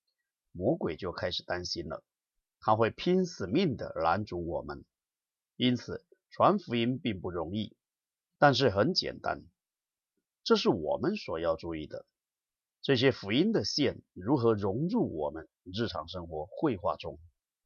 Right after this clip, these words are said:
今天我们要探讨第五条线，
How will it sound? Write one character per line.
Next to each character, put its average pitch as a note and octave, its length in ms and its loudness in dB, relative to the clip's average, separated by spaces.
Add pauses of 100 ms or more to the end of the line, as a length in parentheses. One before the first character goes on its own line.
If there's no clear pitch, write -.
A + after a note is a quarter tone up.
(440)
今 E3 220 4
天 E3+ 160 10
我 G2+ 160 2
们 F2+ 100 -4
要 G#2+ 140 4
探 G#2 180 -4
讨 D2+ 260 -2 (280)
第 A3 160 2
五 G2 160 -2
条 D2 240 -2
线， - 280 -4